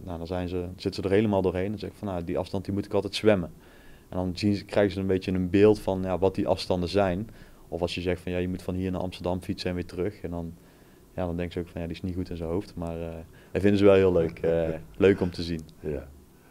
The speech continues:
Speaker 2: Dan ben je dadelijk wel ouder, vijftig jaar.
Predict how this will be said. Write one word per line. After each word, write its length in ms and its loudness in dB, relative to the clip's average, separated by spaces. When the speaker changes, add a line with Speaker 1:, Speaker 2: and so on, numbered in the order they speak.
Speaker 2:
Dan 200 6
ben 140 10
je 120 10
dadelijk 300 10
wel 120 6
ouder, 420 6
vijftig 460 6
jaar. 420 8